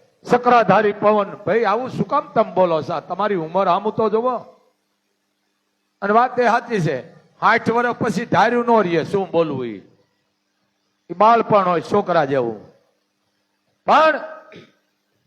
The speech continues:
નહીં સારું. અત્યારે જગતનો તાત થાકી ગયો છે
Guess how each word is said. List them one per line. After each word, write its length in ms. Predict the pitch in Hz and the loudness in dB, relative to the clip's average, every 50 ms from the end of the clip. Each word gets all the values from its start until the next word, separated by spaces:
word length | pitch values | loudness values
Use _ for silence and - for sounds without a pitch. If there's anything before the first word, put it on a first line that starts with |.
| _ _ _ _ _ _ _ _ _ - | _ _ _ _ _ _ _ _ _ 0
નહીં 280 | 190 240 294 320 285 | 2 2 2 2 0
સારું. 440 | - - 254 214 202 180 170 147 135 - - - - - _ _ _ _ _ _ _ _ _ _ _ _ _ _ _ _ _ _ _ _ _ _ _ _ _ _ _ _ _ - | 0 2 4 4 4 2 -2 -4 -6 -10 -16 -20 -20 -20 _ _ _ _ _ _ _ _ _ _ _ _ _ _ _ _ _ _ _ _ _ _ _ _ _ _ _ _ _ -10
અત્યારે 320 | 202 - 269 269 269 269 254 | -2 2 4 4 4 4 4
જગતનો 500 | 220 240 220 247 254 247 - 285 277 262 | 2 2 2 2 0 2 2 2 2 4
તાત 500 | 269 - 226 226 247 262 254 - - - | 4 4 6 6 6 4 2 -2 -2 0
થાકી 340 | 175 214 220 - 240 254 | 2 2 2 2 -2 -2
ગયો 220 | 220 233 247 240 233 | 2 4 4 4 6
છે 160 | - 226 254 | 4 0 0